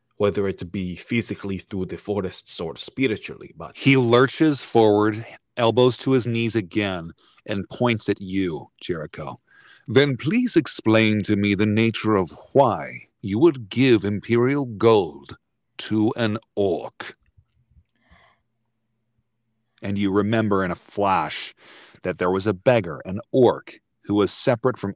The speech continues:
Speaker 2: all the other beggars, isolated, the only orc in the entire city, for all you know, that you gave gold to and that you left in tears.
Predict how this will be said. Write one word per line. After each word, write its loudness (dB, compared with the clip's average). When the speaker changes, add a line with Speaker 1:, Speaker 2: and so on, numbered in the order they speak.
Speaker 2:
all 4
the 0
other 2
beggars, -2
isolated, -4
the -8
only -4
orc 4
in -6
the -4
entire -4
city, -2
for -4
all -4
you -6
know, -10
that -8
you 2
gave 2
gold 2
to -4
and -4
that -6
you -4
left -2
in -6
tears. -8